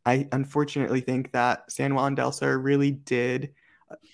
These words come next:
make us lose that because they just decided Missy's just gonna win it, so we're just gonna give it to Missy. Um,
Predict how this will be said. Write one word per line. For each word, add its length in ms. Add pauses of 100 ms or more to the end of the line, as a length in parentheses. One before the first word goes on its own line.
(240)
make 420
us 160
lose 240
that 320
because 360
they 160
just 200
decided 480
Missy's 460
just 240
gonna 180
win 240
it, 300
so 400
we're 240
just 200
gonna 180
give 180
it 140
to 60
Missy. 520 (380)
Um, 540